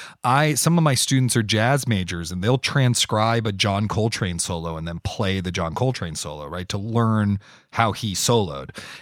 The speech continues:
It's kinda like doing that, or, or Picasso at thirteen painting in the style of other painters. That kind of learning by imitation is a thing that often gets discouraged in writing,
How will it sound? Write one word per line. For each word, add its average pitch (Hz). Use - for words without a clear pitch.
It's 135
kinda 202
like 208
doing 127
that, 110
or, 85
or 113
Picasso 123
at 104
thirteen 107
painting 107
in 95
the 92
style 98
of 85
other 80
painters. -
That 139
kind 180
of 139
learning 127
by 120
imitation 107
is 98
a 95
thing 104
that 95
often 90
gets 92
discouraged 92
in 120
writing, 135